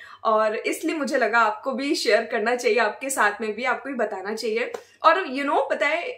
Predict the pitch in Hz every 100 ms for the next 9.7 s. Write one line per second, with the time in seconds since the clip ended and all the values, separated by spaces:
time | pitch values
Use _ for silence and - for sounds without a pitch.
0 | - - - 339 339 320 349 381 381 _
1 | _ _ _ _ - 285 311 285 240 302
2 | 311 - 220 214 226 277 277 294 359 392
3 | - - 233 269 294 349 415 285 269 277
4 | 294 330 - - 359 392 403 - _ _
5 | _ 208 208 220 302 254 285 311 349 254
6 | 240 302 240 233 254 247 233 202 196 208
7 | 208 262 240 - - - _ - 247 240
8 | 240 262 254 262 240 214 220 240 247 208
9 | 190 208 220 214 240 220 254